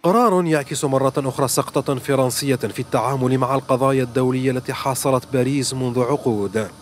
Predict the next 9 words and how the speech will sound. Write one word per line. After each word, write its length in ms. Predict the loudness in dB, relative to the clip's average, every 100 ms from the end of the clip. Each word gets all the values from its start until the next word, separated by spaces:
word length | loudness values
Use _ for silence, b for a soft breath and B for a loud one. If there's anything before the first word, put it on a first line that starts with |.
| -2
خاصة 400 | 2 2 0 -6 -6 -6
في 80 | 0
ظل 260 | 0 2
تنامي 340 | 0 2 2 4
موجة 340 | 4 4 0 0
مناهضة 720 | -2 2 2 2 0 0 -2
موجودة 580 | 0 0 0 0 -2 -2
في 280 | -2 -6 -6
الساحل، 720 | -6 -6 -8 -8 -10 -8